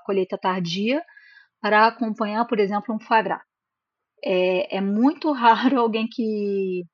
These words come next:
que venha procurando um Gewürz seco, ou que venha procurando um Pinot Gris,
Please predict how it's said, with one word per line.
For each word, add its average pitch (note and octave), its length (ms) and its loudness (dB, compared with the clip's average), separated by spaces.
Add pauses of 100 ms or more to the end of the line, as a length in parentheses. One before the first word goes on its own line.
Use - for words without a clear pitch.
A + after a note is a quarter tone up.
(640)
que G#3+ 220 -4
venha G3+ 280 0
procurando G3+ 600 0
um G3 80 -4
Gewürz G3+ 560 -2 (200)
seco, B3 680 0 (680)
ou G3+ 240 4
que G#3+ 360 -2
venha G3+ 340 -2
procurando G3 680 -2
um F#3+ 100 -6
Pinot G3 440 -2
Gris, A3+ 500 -4